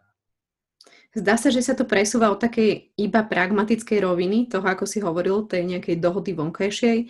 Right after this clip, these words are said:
k takému viac hlbšiemu,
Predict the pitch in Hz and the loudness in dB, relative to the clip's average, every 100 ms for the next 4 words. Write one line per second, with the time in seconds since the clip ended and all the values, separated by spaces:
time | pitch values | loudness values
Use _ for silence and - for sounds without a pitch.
0 | - - - - 196 226 202 190 202 208 | -10 -20 -6 -4 0 0 0 2 4 4
1 | 214 - - - 160 202 202 - 220 202 | 2 -8 -14 -14 -4 -4 -4 -2 2 2
2 | 190 208 | 2 0